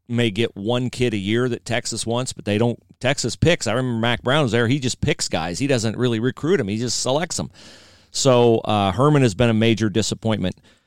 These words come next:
at Texas so far. You're listening and watching the, uh, A Few Good Men on the Big Ten podcast, watching it on the Chris Landry Football Channel on Twitch, which we appreciate very, very much. You can catch it,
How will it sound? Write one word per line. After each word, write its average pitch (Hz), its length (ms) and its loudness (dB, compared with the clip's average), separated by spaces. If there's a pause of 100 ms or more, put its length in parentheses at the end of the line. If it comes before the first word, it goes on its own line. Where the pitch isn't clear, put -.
(260)
at - 140 -6
Texas 101 400 -2
so 101 200 0
far. 85 360 0
You're 110 160 -4
listening 170 440 -4
and 113 400 -2
watching 151 640 0
the, 101 380 0
uh, 92 80 2 (340)
A 110 60 -6
Few 135 180 2
Good 123 160 4
Men 131 140 0
on 123 80 -2
the 113 60 -2
Big 117 200 -2
Ten 120 240 0
podcast, 113 680 -2 (100)
watching 120 360 -4
it 131 200 -4
on 110 280 -4
the 104 60 -6
Chris - 280 -8
Landry 113 260 -6
Football 107 300 -8
Channel 113 320 -2
on 98 120 -2
Twitch, 185 300 -4
which - 140 -10
we 101 80 -8
appreciate 101 500 -8
very, 127 360 -2
very 87 240 -6
much. 85 320 -8 (440)
You 113 120 -4
can 107 180 -6
catch 175 340 -2
it, 147 140 -2